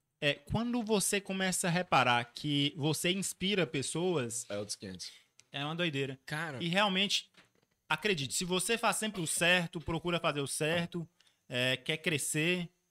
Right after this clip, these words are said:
Speaker 1: vislumbra coisas boas e grandes, tem pessoas te admirando. E
Speaker 2: Exato.
Speaker 1: por isso que isso que man-, isso que te mantém fazendo o, o correto, que é por quê?
Speaker 2: Hum.
Speaker 1: Porque tem pessoas te inspira-, que te inspiram em você.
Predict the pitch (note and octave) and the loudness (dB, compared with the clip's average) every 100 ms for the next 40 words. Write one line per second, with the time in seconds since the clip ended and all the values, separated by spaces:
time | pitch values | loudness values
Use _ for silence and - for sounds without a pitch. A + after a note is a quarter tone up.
0 | _ - C#3+ C#3+ E3 D#3+ D#3 D#3 D3+ B2 | _ -6 -4 -2 -2 -2 -2 -2 -2 0
1 | D3+ F3+ F#3 F3 - D3 C#3 D#3+ G3+ F#3+ | 2 4 4 0 -8 -4 0 0 0 -4
2 | - _ _ _ _ - F3+ F3+ E3+ D#3+ | -10 _ _ _ _ -2 0 0 0 0
3 | D3 C3 A#2+ A#2 A#2+ - _ _ - D#3 | 0 0 -2 -2 -6 -14 _ _ -8 -4
4 | E3 F3 E3 G#3+ C#4 D4+ - A3+ G3+ D4 | -4 0 0 2 2 0 0 2 4 4
5 | - C4 D4+ C#4+ - - G#3+ C4 - B3+ | 2 0 -4 -4 -6 -6 -4 -2 -4 -4
6 | C#4 D4 G#3 F#3 F#3 F#3+ E3+ F3+ F3 - | -4 -2 -4 -2 -2 0 -2 -4 -8 -8
7 | D#3+ - - D3 A#2+ - - D3 F3+ B2+ | -8 -6 -2 0 -2 -6 -6 -4 -4 -4
8 | B2+ F2+ F2 A#2+ A2 E3 F3+ A3 A#3 G3 | -6 -6 -12 -14 -8 -4 0 0 0 -2
9 | A#3 B3 A#3 - F3 D3 C#3+ - - - | 0 0 -2 -2 -2 -2 -4 -8 -8 -2
10 | C#3+ - D#3+ - E3 C#3+ B2+ B2+ | -2 0 -2 0 0 0 -4 -6